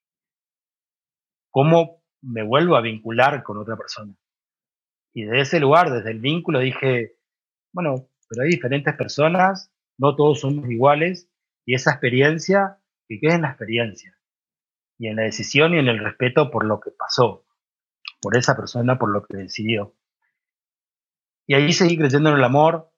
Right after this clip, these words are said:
seguí construyendo mi vida, seguí cuidándome, empecé la adherencia, eh, a los pocos meses, eh, quedé indetectable, em,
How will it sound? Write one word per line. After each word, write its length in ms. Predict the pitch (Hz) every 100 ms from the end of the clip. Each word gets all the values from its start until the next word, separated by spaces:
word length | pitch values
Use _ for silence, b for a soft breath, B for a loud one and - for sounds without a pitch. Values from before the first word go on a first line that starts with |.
| _ _ _ _
seguí 280 | _ - 123
construyendo 540 | 123 131 127 117 123 123
mi 140 | 117
vida, 640 | 120 127 135 139 143 143 _ _ _ _ _
seguí 600 | _ 117 113 120 127 123 113
cuidándome, 920 | 123 117 113 110 117 156 190 202 214 _ _ _ _ _
empecé 420 | 123 113 117 -
la 140 | 123 120
adherencia, 880 | 117 135 156 165 147 170 165 175 175 _ _ _ _ _ -
eh, 560 | 127 120 117 113 110 -
a 60 | 127
los 140 | 117
pocos 280 | 127 120 110
meses, 640 | 120 120 - 123 110 - _
eh, 200 | - 110
quedé 120 | - 117
indetectable, 1000 | 120 117 131 165 175 180 156 160 175 _ _ _ _ _ _ _ _ _
em, 1000 | 123 113 113 110 110 107 107 104 104